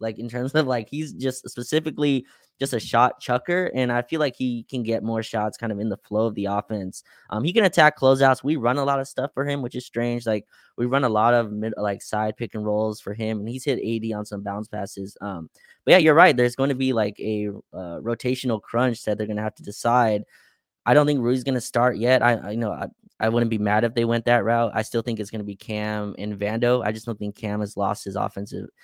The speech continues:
his, uh, starting spot, and I think they're gonna come in and start Vando and see if that can work.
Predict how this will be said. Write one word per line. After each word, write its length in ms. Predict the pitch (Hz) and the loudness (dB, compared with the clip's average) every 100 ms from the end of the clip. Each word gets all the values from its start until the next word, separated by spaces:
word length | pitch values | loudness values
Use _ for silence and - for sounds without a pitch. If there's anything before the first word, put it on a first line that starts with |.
| _ | _
his, 160 | 113 104 | -4 0
uh, 140 | 104 | -2
starting 380 | 101 104 113 147 | -2 0 0 0
spot, 340 | - 170 190 - | -2 0 0 -2
and 120 | 113 | -4
I 80 | 107 | -2
think 120 | 113 | -2
they're 80 | 107 | -4
gonna 180 | 104 | -4
come 260 | 98 110 107 | -6 -4 -4
in 80 | 101 | -4
and 100 | 98 | -6
start 260 | - 98 | -4 -4
Vando 360 | 104 98 98 98 | -4 -4 -2 -2
and 100 | 98 | -4
see 160 | - 95 | -8 -10
if 100 | - | -8
that 200 | 92 - | -8 -8
can 140 | 92 | -8
work. 300 | 92 98 95 | -4 -4 -6